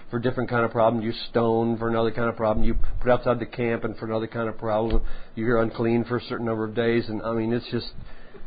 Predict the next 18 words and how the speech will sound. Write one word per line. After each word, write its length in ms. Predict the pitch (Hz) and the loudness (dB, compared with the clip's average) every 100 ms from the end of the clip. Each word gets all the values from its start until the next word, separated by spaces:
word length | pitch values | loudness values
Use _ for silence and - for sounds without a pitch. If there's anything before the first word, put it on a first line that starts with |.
| - - - | -8 -8 -4
it 140 | 110 | -2
is 120 | 117 - | -2 2
so 160 | 160 156 | 4 4
complex, 720 | - 127 107 120 117 98 - - - - | 2 0 0 2 2 2 -4 -14 -14 -10
and 220 | 104 98 - | -8 -8 0
thank 400 | 143 131 95 95 | 0 0 -4 -4
goodness 640 | 135 156 127 95 - - - - - - - | 4 4 4 0 -4 -8 -12 -16 -16 -16 -4
with 240 | 107 107 | -2 -2
the 260 | 107 104 101 - | -2 -2 -2 -2
turn 260 | 143 131 127 | 0 2 4
in 100 | 113 | 2
redemptive 460 | 110 117 120 117 104 | 2 2 0 0 0
history 420 | 131 - 127 123 | -2 0 0 0
and 80 | 101 | 0
the 80 | |
coming 340 | 92 123 117 110 | -4 -2 0 -2
of 140 | 87 | -6
Christ, 680 | - 120 110 110 107 - - | -8 -2 0 0 -6 -14 -10